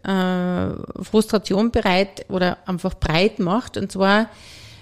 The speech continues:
was diese ganzen Vorgaben E-S-G-mäßig jetzt betrifft. Es gibt allerlei Vorgaben und alles klingt toll, was von der E U kommt. Ah, dieses Repower E U und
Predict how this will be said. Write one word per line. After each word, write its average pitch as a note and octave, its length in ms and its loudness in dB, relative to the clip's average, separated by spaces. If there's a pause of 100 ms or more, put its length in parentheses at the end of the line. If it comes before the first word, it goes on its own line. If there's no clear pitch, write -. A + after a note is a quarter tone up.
(200)
was G3 160 2
diese G#3+ 280 -4
ganzen A3 840 0
Vorgaben F#3 840 2
E-S-G-mäßig G3 1160 0
jetzt E3+ 240 -4
betrifft. E3 480 -4
Es E3+ 120 -8
gibt - 280 -6
allerlei A3+ 380 4
Vorgaben F3+ 840 0
und - 220 -6
alles G#3+ 280 2
klingt A#3 440 -2
toll, E3+ 400 2
was F#3 160 -4
von F#3+ 120 -4
der F#3 160 -2
E F#3+ 120 0
U F#3+ 160 -2
kommt. F3+ 340 -8
Ah, F#3+ 140 -2
dieses G3 400 -4
Repower G3 640 2
E G3 220 -2
U G#3 200 0
und - 340 -6